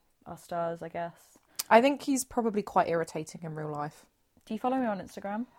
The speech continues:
Speaker 2: Um, no, because he's quite irritating.
Speaker 1: He's very extra.
Speaker 2: Yeah. That's the thing, I think he's quite
Speaker 1: He
Speaker 2: extra.
Speaker 1: loves his girlfriend,
Speaker 2: He's,
Speaker 1: it's
Speaker 2: I
Speaker 1: very
Speaker 2: think the character of Baby in Baby Driver is fucking adorable, and that's what I like.
Speaker 1: Yeah.
Speaker 2: I don't think it's actual Ansel Elgort.
Speaker 1: His social media presence is,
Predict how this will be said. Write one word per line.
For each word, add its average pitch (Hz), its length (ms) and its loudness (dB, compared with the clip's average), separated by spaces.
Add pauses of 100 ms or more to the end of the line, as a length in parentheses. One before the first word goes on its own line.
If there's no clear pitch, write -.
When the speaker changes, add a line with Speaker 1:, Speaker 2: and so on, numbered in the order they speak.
(120)
Speaker 2:
Um, 175 440 8
no, 160 340 2
because 160 300 -4
he's 156 100 -6
quite - 220 0
irritating. 214 580 0
Speaker 1:
He's - 80 -6
very 160 200 2
extra. - 540 -8 (200)
Speaker 2:
Yeah. 160 480 0 (300)
That's - 260 10
the 262 120 2
thing, 233 280 2
I 175 80 4
think 190 180 -6
he's 190 160 -10
quite - 160 2
Speaker 1:
He 170 60 6
Speaker 2:
extra. 240 120 12
Speaker 1:
loves 240 120 12
his 175 140 4
girlfriend, 160 440 6
Speaker 2:
He's, 247 80 4
Speaker 1:
it's - 160 -4
Speaker 2:
I 220 140 12
Speaker 1:
very - 80 6
Speaker 2:
think 254 160 4
the 220 80 4
character 226 560 6
of 170 100 -2
Baby 175 480 4
in 156 480 -6 (320)
Baby 165 180 4
Driver 160 300 4
is 156 120 -6
fucking - 460 -6
adorable, 156 360 0
and 151 100 -4
that's - 200 0
what 165 160 2
I 160 80 2
like. 156 160 2
Speaker 1:
Yeah. 156 220 -4 (380)
Speaker 2:
I 160 120 6
don't 156 140 2
think 98 160 -10
it's - 120 -8
actual - 300 -4
Ansel - 260 -8
Elgort. 82 420 -6
Speaker 1:
His 185 120 -14
social 175 300 -8
media 160 240 -10
presence - 400 -12
is, 147 160 -12